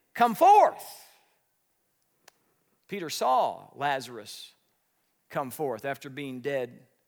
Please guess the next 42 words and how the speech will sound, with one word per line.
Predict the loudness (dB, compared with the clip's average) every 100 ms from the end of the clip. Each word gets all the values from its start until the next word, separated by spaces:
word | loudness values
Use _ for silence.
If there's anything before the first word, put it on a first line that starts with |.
| _ _ _ _ _ _
for | -12 -12
four. | -12 -14
What | -10 -6
would | -6 -8
you | -10
conclude | -10 -12 -14 -14 -10 -10 -10 -16 -20 _ _ _ _ _ _ _ _ _ _ _ _ -10
after | -10 -10
seeing | -14 -14 -16 -20
that? | -20 _ _ _ _ _ _ _ _ _ _ _ _ _ _ _ -10
Let | -8
me | -8
give | -8
you |
something | -8 -8 -6
else | -4 -4 -4 -8 -12
that | -14 -12
Peter | -12 -12
saw. | -12 -14 -16
He | -16 -14
saw | -8 -8
Peter, | -8 -12 -12 -14 _
he | -10
saw | -6 -6
Jesus | -8 -12 -12 -16 -14
life. | -10 -12 -12 -20 -20 _ _ _ _ _ _ _ _ _ _ _ _ -20
He | -16 -10 -8
saw | -4 -2 0
a |
life | 0 0 -4
of, | -12 -8
of, | -6
of | -6 -10
character, | -8 -4 -2 -4 -8 -10
a | -6
life | -4 -2 -4
of | -8 -12
integrity. | -12 -10 -8 -8 -8 -12
This | -12 -12
is | -10
what | -8 -8
he |
wrote | -6 -4 -4 -4 -10 _ -20